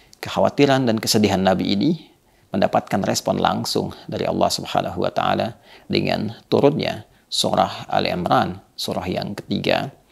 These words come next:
ayat seratus tujuh puluh enam. Saat Allah Subhanahu wa Ta'ala berfirman, "ولا يحزنك الذين يسارعون في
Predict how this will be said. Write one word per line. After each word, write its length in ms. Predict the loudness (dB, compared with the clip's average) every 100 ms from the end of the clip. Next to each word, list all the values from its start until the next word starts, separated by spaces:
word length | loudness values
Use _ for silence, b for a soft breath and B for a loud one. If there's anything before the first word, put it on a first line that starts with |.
| B B
ayat 560 | 0 4 6 6 2 -12
seratus 720 | -4 0 0 2 2 4 2
tujuh 240 | 0 -2
puluh 160 | -2 -2
enam. 240 | 0 -2 -4 _ _ _ _ -20 -12
Saat 320 | 2 4 4
Allah 220 | 2 4
Subhanahu 480 | 4 2 0 0 2
wa 80 | -2
Ta'ala 240 | -2 -4
berfirman, 560 | -4 -6 -4 -2 0 0 -4 B B B B
"ولا 640 | -2 2 4 4 4 0
يحزنك 800 | -2 -2 -2 0 2 2 2 0
الذين 560 | -2 0 -2 2 2 2 0
يسارعون 800 | -4 -2 0 0 -2 -2 -2 -2
في 120 | -2